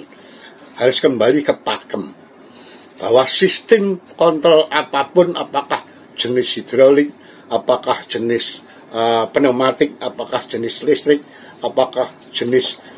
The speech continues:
eh, mekatronik, mesti diawali seperti gambar ini. Ada frensi, ada controller, ada regulator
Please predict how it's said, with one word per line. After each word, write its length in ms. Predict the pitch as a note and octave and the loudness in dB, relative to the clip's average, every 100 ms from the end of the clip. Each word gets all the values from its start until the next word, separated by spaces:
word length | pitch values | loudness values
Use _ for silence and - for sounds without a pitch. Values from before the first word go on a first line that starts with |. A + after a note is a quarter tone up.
| - | -6
eh, 1080 | B2 A#2+ A#2+ A#2+ A#2 A2+ A2+ A#2 A2+ A2+ A2+ | 2 4 6 4 4 4 4 4 2 2 0
mekatronik, 800 | A#2 D3 C#3+ B2 - D3 D#3+ D#3+ - - - - | 2 2 2 -2 2 2 2 -2 -10 -20 -20 -4
mesti 560 | C3+ D3 - - C4+ - - - - - - - - - - | 0 0 0 0 0 0 -8 -20 -20 -20 -20 -20 -20 -20 -8
diawali 880 | C#3+ C#3 D3 C#3+ C3+ C#3 F#3+ G#3+ - | 0 2 4 6 6 4 2 -2 -8
seperti 600 | - - - - D#3 - | -16 -4 -4 0 -2 2
gambar 380 | B2 A2+ A2+ A2+ | 2 4 2 2
ini. 240 | A2 E2+ D#2 - - - - | 0 -4 -12 -18 -20 -20 -12
Ada 320 | - B2+ A#2+ A2+ | -4 -2 0 0
frensi, 560 | - G3+ G#3 - A#3+ C#4+ - - - - | 2 2 2 -2 -6 -6 -10 -20 -18 -8
ada 480 | A2 F#2 A#2 G2 - - - | -8 0 2 2 -8 -18 -2
controller, 640 | F3 G#3 F3+ - F#3 - D4+ - - - - - - | 2 2 4 4 6 4 0 -12 -20 -20 -20 -20 -6
ada 400 | B2+ - A2+ G#2+ | -6 0 0 4
regulator 800 | F3 F3+ F#3+ F3+ E3+ F3 E3+ | 2 4 4 4 2 4 2